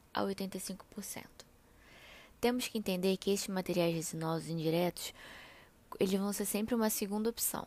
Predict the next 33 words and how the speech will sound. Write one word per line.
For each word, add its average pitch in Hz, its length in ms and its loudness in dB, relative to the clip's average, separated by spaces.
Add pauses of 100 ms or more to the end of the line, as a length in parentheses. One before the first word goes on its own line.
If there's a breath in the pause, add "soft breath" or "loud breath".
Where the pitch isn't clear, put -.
(400 loud breath)
Sempre 269 440 4
que - 100 -16
puder 208 260 2
usar 190 240 6
o 180 40 4
material 185 440 6
cerâmico, 202 640 2
ele 214 180 6
é 214 40 4
muito 202 360 0
mais 190 180 2
indicado, 190 640 0 (520 loud breath)
mais 196 360 6
resistente, 196 840 0
mais 190 240 2
durável 180 640 6
que - 120 -12
o - 20 -6
material 160 420 -2
resinoso. 160 440 -4 (680 loud breath)
Não 269 160 0
são 269 200 -2
tão 247 200 -2
bonitos 247 520 0
quanto 170 320 -6
as 165 60 -6
cerâmicas, 160 580 -6
não 208 180 -4
são 233 220 -6
tão 208 140 -6
resistentes 214 760 -4
ao - 80 -8
desgaste. - 640 -10